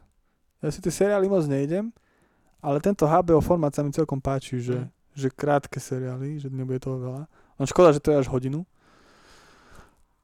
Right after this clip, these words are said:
Speaker 1: Že to je také, ale
Speaker 2: No vidíš, teraz úplne si mi pripomenul jednu vec, však teraz pred pár týždňami vyšiel ten seriál od Ridleyho Scotta.
Speaker 1: No, no, no.
Speaker 2: Dance with Wolves sa to tuším
Speaker 1: Hej,
Speaker 2: volalo
Speaker 1: hej.
Speaker 2: tak nejako.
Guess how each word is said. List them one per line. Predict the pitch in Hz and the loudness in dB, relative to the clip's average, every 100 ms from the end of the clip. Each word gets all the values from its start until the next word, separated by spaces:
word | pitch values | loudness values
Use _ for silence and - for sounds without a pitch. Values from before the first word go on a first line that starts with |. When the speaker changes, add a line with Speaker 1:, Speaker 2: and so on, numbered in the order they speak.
| _ _ | _ _
Speaker 1:
Že | - 139 | -10 -8
to | 151 | -6
je | 151 | -6
také, | 160 151 180 214 - - | -6 -4 -4 -4 -8 -10
ale | 151 156 165 190 - | -6 -4 -4 -6 -10
Speaker 2:
No | - | -8
vidíš, | 143 151 | -6 -4
teraz | 147 135 | -4 -6
úplne | 139 160 | -4 -4
si | 143 | -2
mi | 131 | -6
pripomenul | 127 131 143 135 131 | -8 -8 -8 -8 -8
jednu | 131 139 | -8 -6
vec, | 139 151 | -6 -6
však | - - 131 | -10 -12 -12
teraz | - 135 131 143 | -6 -6 -6 -10
pred | - 139 135 | -8 -6 -6
pár | - 139 | -4 -6
týždňami | - 139 147 143 | -4 -4 -2 -2
vyšiel | 135 135 143 | -4 -2 0
ten | 139 | 0
seriál | 135 135 135 139 | 0 0 0 0
od | 120 | 0
Ridleyho | 131 135 156 143 | -2 -2 0 -2
Scotta. | 127 135 127 196 - - - | -2 -8 -8 -8 -10 -20 -6
Speaker 1:
No, | - 139 143 165 | 4 6 8 6
no, | 143 139 | 4 6
no. | |
Speaker 2:
Dance | 139 151 147 | 4 2 -2
with | 147 151 | -8 -10
Wolves | 143 139 175 - | -12 -8 -8 -8
sa | 202 | -10
to | 190 | -10
tuším | - 190 220 | -12 -12 -2
Speaker 1:
Hej, | 156 | 2
Speaker 2:
volalo | 143 139 | 2 2
Speaker 1:
hej. | 143 | 0
Speaker 2:
tak | 135 | -2
nejako. | 143 175 185 | -4 -8 -4